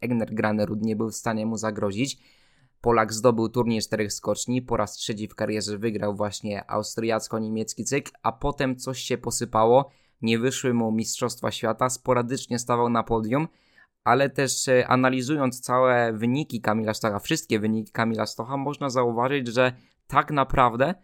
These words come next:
w jego przypadku więcej było konkursów gdzieś poza pierwszą dziesiątką, aniżeli w tej ścisłej czołówce, i to było coś, myślę, niecharakterystycznego i coś, nad czym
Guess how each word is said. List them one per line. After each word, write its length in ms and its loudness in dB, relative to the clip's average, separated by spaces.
w 80 -6
jego 200 4
przypadku 720 0
więcej 360 0
było 240 0
konkursów 500 -4
gdzieś 320 -2
poza 340 -8
pierwszą 440 -4
dziesiątką, 600 -4
aniżeli 480 -2
w 80 -16
tej 160 0
ścisłej 400 -4
czołówce, 500 -2
i 280 -4
to 100 -4
było 260 0
coś, 220 -2
myślę, 360 -2
niecharakterystycznego 1400 0
i 140 -8
coś, 420 0
nad 300 0
czym 360 0